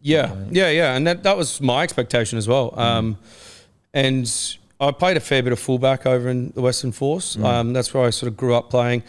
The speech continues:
Speaker 1: Played a lot of wing at the Reds 'cause it's Chris Latham, obviously. And then that was another thing, I guess, when I'm, you know, without being too hard on myself about why I went to the Western Force, as an opportunity to play fullback as well.
Speaker 2: Yeah.
Speaker 1: Um, but, you know, myself and Cam Shepherd kind of shared that role.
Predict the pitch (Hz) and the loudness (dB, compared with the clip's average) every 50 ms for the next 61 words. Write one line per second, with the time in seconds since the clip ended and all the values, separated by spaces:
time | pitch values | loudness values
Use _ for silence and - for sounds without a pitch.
0 | - - _ - - 180 165 143 131 131 123 120 117 127 131 127 127 123 - - | -14 -20 _ -2 0 2 2 4 2 2 0 0 0 0 0 0 0 -2 -4 -6
1 | - _ _ _ _ _ _ _ _ - 110 117 120 117 110 - - 123 117 110 | -16 _ _ _ _ _ _ _ _ -4 0 2 2 2 0 -2 -4 -4 -2 -2
2 | 98 - - - - - 123 110 - - 117 117 110 123 117 113 113 117 113 - | -4 -8 -14 -14 -8 -6 -4 -4 -2 -2 -2 -2 -2 -2 -2 -2 -2 -2 -4 -4
3 | 127 139 160 160 131 123 120 107 - - - - - - 226 156 127 131 127 123 | -2 -2 0 0 0 -2 -2 -4 -6 -12 -20 -4 0 2 2 2 2 0 0 -2
4 | 123 110 - 127 120 113 113 120 120 113 - - - - 131 120 117 113 110 113 | -2 -4 -4 -2 -2 0 0 0 0 -2 -4 -8 -10 -8 -6 -4 -4 -4 -6 -10
5 | - _ _ _ - 127 113 113 123 123 120 - 123 120 117 117 113 - - _ | -14 _ _ _ -10 -8 -6 -4 -2 -2 -2 -2 -2 -4 -4 -4 -6 -8 -12 _
6 | - - _ _ - - 139 123 123 123 120 113 117 117 110 - 131 123 120 - | -20 -20 _ _ -2 0 2 2 2 2 0 0 -2 -2 -2 0 0 0 -2 -2
7 | 123 117 117 113 117 - - - - - - _ - 123 123 123 123 117 120 117 | -2 -2 -2 0 -2 -2 -6 -12 -20 -20 -20 _ -4 -2 0 2 2 0 0 -2
8 | 107 117 120 117 - - 123 110 - 127 131 143 - - 113 110 120 117 107 - | -4 -4 -2 -2 -2 -2 -4 -6 -4 -2 -2 -2 -2 -4 -2 -2 -2 -4 -4 -6
9 | - 127 120 120 113 110 104 - 123 113 - - 127 117 127 123 117 - 113 104 | -6 -4 -2 -2 -2 -2 -2 -2 -2 -2 -2 -4 -2 -2 -2 -2 -2 -4 -6 -4
10 | 113 123 135 151 - - - 92 92 113 113 117 117 117 117 117 113 113 - _ | -4 -4 -4 -4 -6 -10 -6 -2 -2 0 0 0 -2 -2 -2 -4 -6 -8 -12 _
11 | _ _ _ _ _ _ _ _ _ _ _ - 151 143 139 139 139 135 - - | _ _ _ _ _ _ _ _ _ _ _ 0 2 2 4 2 2 0 -4 -4
12 | - 151 131 127 127 117 - 143 127 110 123 113 - 131 123 113 - - 123 107 | -2 0 0 0 0 0 0 0 0 0 -2 -2 -2 0 0 0 0 0 -2 -2
13 | 107 110 - 127 120 117 107 - - 123 117 117 117 117 - 120 123 120 120 117 | -2 -4 -2 -2 -2 0 -2 -2 0 0 0 0 -2 -2 0 2 2 2 0 -2
14 | - - | -6 -8